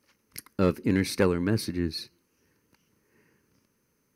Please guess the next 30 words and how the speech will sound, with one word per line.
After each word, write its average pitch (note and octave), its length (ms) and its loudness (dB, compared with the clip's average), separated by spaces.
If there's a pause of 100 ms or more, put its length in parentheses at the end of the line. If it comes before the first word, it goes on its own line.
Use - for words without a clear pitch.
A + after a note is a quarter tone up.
(760)
Microvenus A2 640 6
explored A2+ 480 6
the G#2+ 80 6
notion A2 420 6
that G2+ 180 4
biology A2 520 6
could - 240 0
play G#2+ 260 8
an G#2 80 8
important A2 460 4
role G#2+ 280 6
in G2+ 160 6
sending G#2+ 500 4 (360)
astronomical A#2 720 4
numbers A2 640 6
of F2 240 4
directed G#2 520 4
messages A2 560 4
across F2 360 0
many B2 300 6
thousands G#2 540 4
of F#2 120 0
light G2 220 6
years F#2+ 420 4 (480)
and G2 160 0
correspondingly F#2+ 800 4
enormous F2 480 0
periods F2 380 2
of D#2+ 120 -6
time. F2+ 520 -2